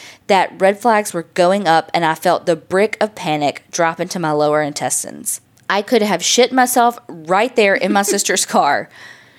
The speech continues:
which would have sucked for future me because that would be my first car too, and I doubt that that would be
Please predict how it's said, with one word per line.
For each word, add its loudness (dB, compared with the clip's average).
which 0
would 2
have 2
sucked 2
for 0
future -2
me 2
because 2
that 2
would -2
be -2
my 0
first -2
car -2
too, 0
and 0
I 2
doubt 0
that -2
that 2
would -2
be 0